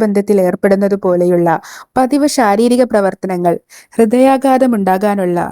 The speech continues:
സാധ്യത കുറയ്ക്കുകയാണ് ചെയ്യുന്നത് എന്നാണ്. അതുകൊണ്ട് മനസ്സിലായില്ലേ, വ്യായാമമാണ് ഹൃദയാഘാതം കുറയ്ക്കാനുള്ള ഒരു പ്രധാന മാർഗങ്ങളിലൊന്ന്. അതിനാൽ സെക്സ് എന്നതും ഒരു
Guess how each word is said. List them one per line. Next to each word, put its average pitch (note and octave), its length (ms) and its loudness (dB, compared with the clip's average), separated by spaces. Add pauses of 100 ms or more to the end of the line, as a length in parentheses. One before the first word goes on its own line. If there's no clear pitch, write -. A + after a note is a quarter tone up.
(120)
സാധ്യത F#3+ 380 0 (240)
കുറയ്ക്കുകയാണ് F3+ 680 0 (140)
ചെയ്യുന്നത് F3+ 460 -2 (100)
എന്നാണ്. C3+ 280 -8 (520)
അതുകൊണ്ട് C#4 460 2
മനസ്സിലായില്ലേ, F3+ 640 -4 (120)
വ്യായാമമാണ് A3 760 0 (100)
ഹൃദയാഘാതം F#3 680 0
കുറയ്ക്കാനുള്ള F3+ 560 -2 (140)
ഒരു F3+ 160 0
പ്രധാന E3 360 -4 (840)
മാർഗങ്ങളിലൊന്ന്. G3+ 880 -2 (580)
അതിനാൽ A#3 340 -6 (200)
സെക്സ് B3 320 -2
എന്നതും G3+ 320 -2 (360)
ഒരു G3 120 2